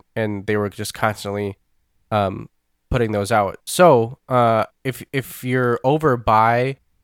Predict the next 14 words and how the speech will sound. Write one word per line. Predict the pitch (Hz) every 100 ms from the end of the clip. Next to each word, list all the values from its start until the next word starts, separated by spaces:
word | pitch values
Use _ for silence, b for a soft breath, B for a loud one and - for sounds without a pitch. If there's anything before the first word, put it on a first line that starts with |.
| _ _
a | 117
quick | - 127 -
service | - 143 151 151
restaurant, | 139 - 160 151
most | 131 147 -
likely | 117 131 - 113
they | 107
have | 101 104 104 101 101 - _ _ _ _ _ -
a |
counter | - 127 123 113 107
full | - 123
of | 110 104
water | 110 104 98 98
somewhere, | - 110 98 92 -